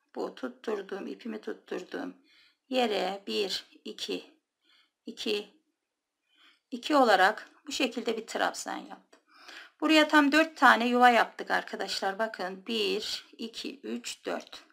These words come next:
Bu yaprağımın arkadaşlar ilk trabzanının tepesine bu şekilde kapattım. Burada tam dört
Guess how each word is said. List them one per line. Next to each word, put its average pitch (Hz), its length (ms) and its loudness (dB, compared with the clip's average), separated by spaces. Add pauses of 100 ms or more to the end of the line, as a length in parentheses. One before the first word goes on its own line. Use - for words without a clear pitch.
(920)
Bu 233 440 0 (180)
yaprağımın 208 760 4 (520)
arkadaşlar 185 920 -10
ilk 247 300 -10
trabzanının 175 760 -2
tepesine 220 920 -2 (1160)
bu 269 60 -8
şekilde 180 800 -4 (720)
kapattım. - 760 -6 (400)
Burada 285 320 4
tam 269 320 6 (580)
dört - 400 -4